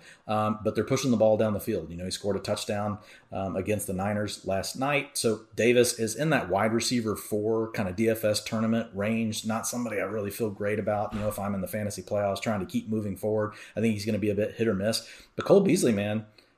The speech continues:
I think he's a play that's just for now, even though you're talking about the Steelers getting to work inside, like, I don't see how, you know, Beasley in this particular game doesn't see at least six, seven targets.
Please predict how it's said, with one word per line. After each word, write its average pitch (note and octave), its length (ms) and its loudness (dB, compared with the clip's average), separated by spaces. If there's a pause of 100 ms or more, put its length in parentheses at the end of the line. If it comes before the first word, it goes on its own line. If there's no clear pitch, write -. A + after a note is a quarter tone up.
I - 100 -8
think B2 180 2
he's B2+ 180 -2
a B2+ 40 0
play A#2+ 400 6
that's G#2+ 380 -4
just B2+ 200 -4
for - 120 -2
now, G#2+ 400 4
even C#3 200 4
though B2+ 80 6
you're A#2 140 6
talking A#2+ 220 2
about G#2+ 200 0
the F2 40 -8
Steelers G#2 460 0
getting A#2+ 220 4
to A#2 80 4
work A2 260 0
inside, A2+ 460 2
like, F#2+ 220 -2 (960)
I A#2+ 60 0
don't C3+ 160 4
see C#3 160 4
how, A#2+ 420 4
you A2+ 120 2
know, G#2+ 80 2
Beasley A2 440 2
in G#2 120 0
this G#2+ 120 0
particular G#2+ 500 -2
game A2 300 4
doesn't G#2 260 0
see A2 200 0
at G#2 80 -6
least G#2+ 220 -2
six, - 180 -2
seven G#2+ 240 2
targets. G#2+ 580 0